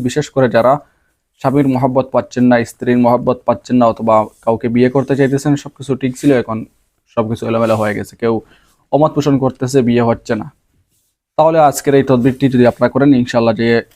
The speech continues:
অমত পোষণ করতেছে সে রাজি হবে, অর্থাৎ আপনার প্রতি তার ভালোবাসা সৃষ্টি হবে।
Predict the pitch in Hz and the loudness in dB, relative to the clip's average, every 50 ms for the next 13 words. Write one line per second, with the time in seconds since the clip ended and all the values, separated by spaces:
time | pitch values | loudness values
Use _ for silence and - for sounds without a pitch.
0 | _ _ _ - 135 135 131 123 - - 117 123 117 110 - 117 - - 123 123 | _ _ _ 0 2 2 2 0 -2 -4 -6 -4 -4 -6 -6 -10 -10 -8 -6 -4
1 | 151 151 147 - - 117 113 110 104 98 113 113 107 110 110 113 117 113 117 127 | -4 -4 -4 -4 -4 -4 -2 -2 -4 -4 -4 -4 -4 -4 -2 -2 -2 -2 -2 -2
2 | 135 127 127 135 127 135 120 - 120 117 117 123 123 123 117 113 - 117 110 - | -2 -4 -4 -4 -4 -4 -2 0 0 2 2 2 2 2 0 -2 -6 -10 -18 -20
3 | - - - - - 113 110 113 110 - - | -20 -20 -20 -18 -12 -8 -8 -8 -8 -8 -12